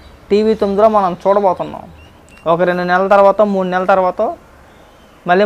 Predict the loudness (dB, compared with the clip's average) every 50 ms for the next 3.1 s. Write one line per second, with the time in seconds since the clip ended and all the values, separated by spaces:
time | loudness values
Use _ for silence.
0 | 2 2 2 0 0 0 0 0 0 0 0 0 0 0 0 -2 -2 -2 -4 -2
1 | 0 0 0 2 2 0 -2 -2 -4 -6 -6 -6 -8 -8 -8 -10 -10 -12 -10 -8
2 | -2 0 2 2 2 2 0 0 0 0 0 2 2 2 4 4 4 4 4 4
3 | 2